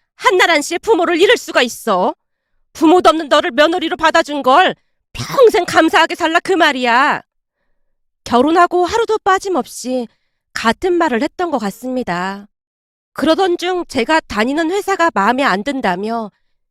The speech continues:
시어머님이 그만두라고 압박을 하기 시작했어요. "그깟 월급 얼마나 받는다고 우리 아들이 살림을 하게 만들어? 너 당장 회사 관두고 나한테 음식하는 것부터 다시 배워.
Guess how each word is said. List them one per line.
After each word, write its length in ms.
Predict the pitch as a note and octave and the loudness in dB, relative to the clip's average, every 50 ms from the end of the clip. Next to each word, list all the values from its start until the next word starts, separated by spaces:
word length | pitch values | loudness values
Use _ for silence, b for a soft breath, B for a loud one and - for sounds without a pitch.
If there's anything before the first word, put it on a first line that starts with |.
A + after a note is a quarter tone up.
| _ _ | _ _
시어머님이 680 | - - - A4 A4 A4 A4 G#4+ F#4 F#4 F#4+ F4+ F#4+ | -10 -4 0 2 2 2 2 0 0 0 0 -2 -2
그만두라고 1000 | - - - B3 C4 D#4+ E4+ D#4+ - C#4 C4 A#3 A3 - F#3+ G#3+ A3+ A#3 A#3 G#3+ - _ _ _ _ _ _ _ | -4 -4 -2 -2 0 0 0 -2 -2 -2 -2 -2 -2 -2 -4 -6 -4 -4 -6 -6 -10 _ _ _ _ _ _ _
압박을 520 | - F#3+ A#3 - _ - E4 D#4+ - B3+ C#4 | 0 0 0 0 _ 0 2 2 0 0 -4
하기 180 | D4 - A3 | -4 -4 -6
시작했어요. 1000 | G#3 - - - E4+ E4 - - D#4+ - - - G#3+ G3 F3 E3+ F3+ G3 G#3 A3 - _ _ _ _ _ _ _ _ _ _ _ _ _ _ | -8 -8 -6 -4 -4 -4 -4 -6 -8 -8 -8 -8 -6 -6 -6 -4 -6 -6 -6 -8 -12 _ _ _ _ _ _ _ _ _ _ _ _ _ _
"그깟 420 | - - D#4 D#4+ - - - - - | -2 0 0 0 2 2 0 2 4
월급 280 | E4 E4+ E4 - F4+ | 2 2 2 2 2
얼마나 340 | E4+ E4+ F#4+ E4+ G4 F4+ F4 | 2 2 4 2 0 0 0
받는다고 840 | D4+ D#4+ D#4 D#4+ D#4 D4 C4+ C#4+ C#4 - C4 C4+ E4+ G4 E4 F#3+ - _ _ _ _ _ - | 0 -2 -2 -2 -2 -2 -2 -2 0 0 0 2 2 2 0 0 -2 _ _ _ _ _ -6
우리 240 | B3+ C#4+ E4 E4+ | -2 0 2 4
아들이 360 | F#4 D4+ D#4 E4+ F4+ E4+ E4 F#4 | 4 4 4 2 0 -4 -6 -2
살림을 400 | - A#4 B4+ - A4+ E4+ F4+ F4 | 0 2 2 2 2 0 0 0
하게 160 | D#4+ B3+ D#4 | -2 0 0
만들어? 560 | C#4 C4 B3+ C4 A#3+ A#3 A3 C4 E4+ C4 F3 - _ _ _ _ _ _ _ _ | -2 0 0 0 0 2 4 4 4 2 0 -4 _ _ _ _ _ _ _ _
너 140 | - E4 F#4+ | 2 2 2
당장 420 | - - - E4+ F4 F4 F4+ F4 G4 | 2 2 0 0 0 0 0 0 0
회사 160 | - - F4 | 0 -2 -2
관두고 720 | - - E4+ E4+ D#4+ A3+ D4+ C4+ G#3+ C#4 E4 G4 E4+ G3+ - _ _ _ _ _ _ _ | 0 0 0 0 0 -2 -4 -4 -2 0 0 2 2 0 -2 _ _ _ _ _ _ _
나한테 380 | C4+ C4+ D4+ F4 F4 - - D#4 | 4 4 4 4 2 0 -2 -2
음식하는 440 | D#4 E4 D#4 F4+ - - F4 E4 | 0 -2 -4 -4 -2 -2 -2 0
것부터 320 | E4 D#4+ C4+ B3 - - F4 | 0 -2 -2 -2 -4 -6 -6
다시 320 | - - - E4+ E4+ - C4+ | -4 -2 -2 -2 -2 0 2
배워. 360 | C#4 B3+ A3+ F#3+ F3 D#3+ | 2 2 2 2 0 -2